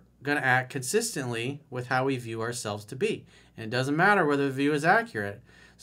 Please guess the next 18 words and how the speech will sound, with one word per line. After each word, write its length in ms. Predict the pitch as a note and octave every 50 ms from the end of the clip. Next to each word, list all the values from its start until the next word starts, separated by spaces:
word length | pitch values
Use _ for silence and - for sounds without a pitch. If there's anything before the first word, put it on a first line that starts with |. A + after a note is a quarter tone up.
| - - _ _ _
or 160 | _ A2+ G#2+
not. 320 | G#2+ G#2+ G#2 G2+ G2+ - -
So 220 | - E3 D#3+ D3+
if 100 | D#3 -
deep 220 | - F#3 G3 F3+ G3
down 320 | G#3 A3 A#3 A3+ G#3+ G3
you 80 | E3+ D#3+
don't 200 | E3+ D#3+ D#3 D#3
think 240 | - D#3 D3 C3+
you 280 | C3 C#3+ C3+ C#3 C#3 B2+
are 120 | B2 A2+
worthy 380 | A2+ A#2+ C3+ E3+ G#3 G#3 E3 B2+
of 100 | A2+ G#2+
love 320 | G#2+ A2 A2 A#2 B2 A#2+
or 60 | A#2+ A2+
deserving 560 | G#2 A#2 A2 G#2+ B2 C3+ E3+ G3 G3 D#3+ A#2+
of 140 | G#2+ G2+ G2+
wo-, 340 | G#2 G#2+ G#2+ A2 A2+ A#2+